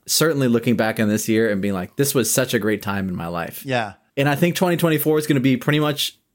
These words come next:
Speaker 1: exactly the same. It's gonna be another
Speaker 2: Yeah.
Speaker 1: great year.
Speaker 2: I mean, I think it's great, actually, that we're talking about it this episode, too. I think twenty twenty-three was my most Zuko year.
Speaker 1: <laughs>
Speaker 2: I think,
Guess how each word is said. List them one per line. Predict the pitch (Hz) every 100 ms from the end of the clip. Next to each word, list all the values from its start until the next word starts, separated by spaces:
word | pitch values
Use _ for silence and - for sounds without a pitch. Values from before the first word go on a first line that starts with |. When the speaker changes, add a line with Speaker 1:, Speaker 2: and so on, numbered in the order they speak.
| _
Speaker 1:
exactly | 120 127 117 156 139
the | 117
same. | 156 139
It's | 90
gonna | - 113
be | 113
another | 110 120
Speaker 2:
Yeah. | 101
Speaker 1:
great | 104 101
year. | 110 - -
Speaker 2:
I |
mean, | 151 156
I | 143
think | 185
it's | 175 -
great, | - - 147 143
actually, | 131 131 135 127
that | 117
we're | 120
talking | 127 117
about | 117 107
it | 110
this | 117 120
episode, | 127 127 - 113
too. | - 123 110 - -
I | 160
think | 220 269 254
twenty | - 190 180
twenty-three | 175 165 151 131 139
was | 147 123 123 120
my | 120
most | 113 120 131 139 - - _ _ _ _ 120
Zuko | 107 123 135 135 123
year. | 113 113 113 123
Speaker 1:
<laughs> | - 233 - 339 - - - _ -
Speaker 2:
I | 147
think, | 160 156